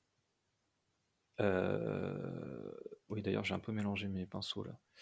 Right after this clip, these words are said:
Euh, donc, euh, les avocats de C B S Paramount ont réclamé à ce que les informations, euh, financières de, d'Alec Peters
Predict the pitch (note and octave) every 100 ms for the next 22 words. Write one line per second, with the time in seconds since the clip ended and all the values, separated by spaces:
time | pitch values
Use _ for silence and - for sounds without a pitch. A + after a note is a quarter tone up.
0 | - - - - - - - _ - G2+
1 | G2+ G2 G2 F#2+ F#2+ F#2 F#2 F#2 F#2 F2+
2 | G#2 G2+ - - G2+ F#2+ F#2 G2 G2+ A#2
3 | G#2+ A2 G#2 F#2 - G2 G2+ - G2+ G2+
4 | B2 - G2 G2+ - G#2 G2+ B2+ - _
5 | _ - _ _ G2 - - A2+ G#2 F#2+
6 | F#2+ F#2 A2 - G#2+ G#2 - B2 A#2 G2+
7 | F#2 F2+ F2+ F#2 F#2 - - G#2 - -
8 | G#2+ F#2 F2+ F#2+ F#2+ F#2 G2+ - - -
9 | G#2+ - -